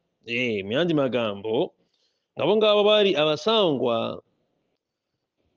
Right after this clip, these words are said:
Noneho, wal imana min qablihim, banagira ukwemera mbere y'uko bahura, bagize ukwemera mbere y'uko bahura na bariya basangirangendo.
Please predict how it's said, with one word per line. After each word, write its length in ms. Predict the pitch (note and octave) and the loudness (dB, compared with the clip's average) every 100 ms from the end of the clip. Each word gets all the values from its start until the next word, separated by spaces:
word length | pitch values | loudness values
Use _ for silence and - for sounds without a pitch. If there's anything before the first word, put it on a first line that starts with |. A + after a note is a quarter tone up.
| _ _ _ _ | _ _ _ _
Noneho, 800 | C3 G#3 A3 F3+ G#3+ A3 A3 A3 - | 0 4 4 4 4 6 4 2 0
wal 280 | D#3 E3 E3 | 0 2 2
imana 880 | E3 E3 E3 D#3+ F3+ A#3+ A3 F#3 F3 | -2 0 0 2 2 4 4 2 2
min 220 | E3 D#3+ | 2 0
qablihim, 1000 | E3 D#3+ E3 F3+ A#3+ F#3 D#3 D#3 E3 F#3 - _ | -2 0 0 2 2 2 2 2 0 -2 -8 _
banagira 500 | C#3 F3+ F#3 D3+ F3 | -4 -2 0 0 0
ukwemera 920 | G3+ G#3+ - D#4 C#4 B3+ B3+ B3+ B3 - _ _ _ _ _ _ _ _ _ _ | 0 -4 0 4 4 6 6 4 2 -4 _ _ _ _ _ _ _ _ _ _
mbere 220 | C3 D#3 F#3+ | -4 2 4
y'uko 280 | G3 F#3 F3+ | 4 2 2
bahura, 640 | F3 D3 D3+ F3 E3 D#3+ - - | 2 2 2 4 4 2 0 -6
bagize 320 | D3 G#3+ E3+ E3+ | 0 0 2 -2
ukwemera 440 | - G#3 E3+ D3+ | 2 2 2 0
mbere 200 | D3 D#3 F3 | 0 2 2
y'uko 280 | F#3 F3 F3+ | 0 -2 -2
bahura 340 | C#3+ C3+ D#3+ | -2 0 0
na 100 | E3+ | 0
bariya 220 | D3 D#3 C3 | 0 0 0
basangirangendo. 760 | A#2+ A#2 G#2+ G2+ G2 F#2+ F2+ | -4 -8 -10 -12 -14 -20 _